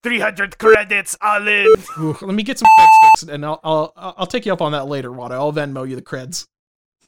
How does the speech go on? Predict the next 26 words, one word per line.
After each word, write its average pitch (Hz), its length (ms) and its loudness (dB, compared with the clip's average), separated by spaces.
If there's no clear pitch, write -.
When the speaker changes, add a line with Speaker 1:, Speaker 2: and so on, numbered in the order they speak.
Speaker 1:
Hmm. 139 140 -20
Speaker 2:
Okay, 160 180 -8
well, 180 220 -6
Watto's 180 300 -6
gone 208 160 -6
now. 165 260 -6
Speaker 1:
Okay, 143 280 -18
bye. 139 420 -18
Well, 185 200 -18
uh, 151 400 -4
Watto 277 400 -2
was 190 200 -8
very 190 340 -2
nice 185 300 -6
and 165 100 -20
pleasant 160 320 -8
to 151 60 -18
you 143 60 -14
this 139 180 -18
week. 131 160 -20
Still 403 260 -12
hasn't 359 220 -16
said 208 240 -10
anything 139 400 -20
to 123 60 -20
me. 120 180 -20